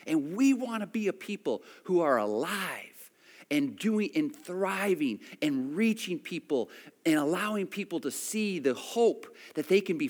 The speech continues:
that can be, that can be found in Jesus. That's what we wanna, that's what we wanna be. That's what we wanna be. And so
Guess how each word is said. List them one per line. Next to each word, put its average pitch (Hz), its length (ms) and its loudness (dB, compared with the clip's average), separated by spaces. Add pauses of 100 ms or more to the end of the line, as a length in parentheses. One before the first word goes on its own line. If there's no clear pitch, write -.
(160)
that 165 160 -2
can 160 120 0
be, 151 160 2
that 160 120 -2
can 160 80 -6
be 147 80 0
found 190 540 -4
in 131 180 -4
Jesus. 214 680 -6
That's 262 300 -6
what - 80 -16
we 147 80 -4
wanna, 107 260 -10 (260)
that's 247 160 -8
what 262 100 -4
we 269 60 -2
wanna 233 200 -6
be. 262 420 -6 (760)
That's 190 160 -12
what 190 40 -6
we 185 60 -4
wanna 190 200 -8
be. 185 340 -12 (1300)
And 175 100 0
so 190 260 0